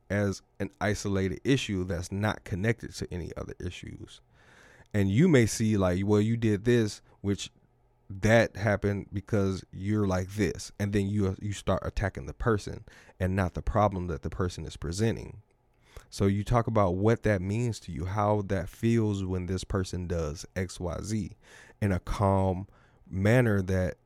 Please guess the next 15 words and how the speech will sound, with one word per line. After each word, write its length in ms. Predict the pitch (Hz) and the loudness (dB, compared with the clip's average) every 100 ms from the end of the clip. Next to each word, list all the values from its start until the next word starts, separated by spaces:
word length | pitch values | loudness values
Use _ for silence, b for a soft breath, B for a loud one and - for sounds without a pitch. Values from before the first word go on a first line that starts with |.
| _ | _
you 220 | 101 104 | -4 2
would 200 | 110 101 | 4 2
do 240 | 95 107 104 | 4 4 4
at 200 | 98 104 | 2 0
your 120 | 123 | 0
job. 420 | 110 117 143 87 - _ _ - | 0 2 2 -2 -6 _ _ -10
You 140 | 92 | -4
know, 140 | 92 98 | -2 0
you 160 | 95 | 0
don't 260 | 101 131 110 | 0 -2 -4
cuss 240 | - 107 | 0 -2
the 100 | - | -2
people 300 | 95 113 90 | -6 -4 -2
out 240 | 90 95 80 | 0 0 0
that, 220 | 80 92 | -4 -6